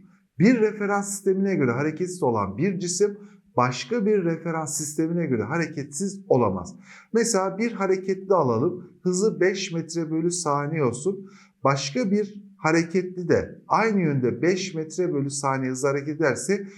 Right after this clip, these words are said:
gördüğümüz gibi birbirlerinin hareketini sıfır olmak, e, sıfır olarak görmektedir. Çünkü ikisi de aynı yönde hareket etmektedir.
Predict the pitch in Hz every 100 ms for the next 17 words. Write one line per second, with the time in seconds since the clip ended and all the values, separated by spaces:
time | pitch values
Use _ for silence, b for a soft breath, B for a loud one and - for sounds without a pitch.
0 | B - 143 156 156 170 180 180 123 117
1 | 156 190 - - - 156 170 156 147 143
2 | 127 135 143 143 139 143 190 - - -
3 | 147 135 127 120 - _ 101 113 113 113
4 | - 185 170 139 123 120 117 117 107 104
5 | - 120 196 - B B _ - 202 -
6 | 147 147 190 196 185 202 - 165 175 151
7 | 135 135 135 127 110 107 110 - 98 92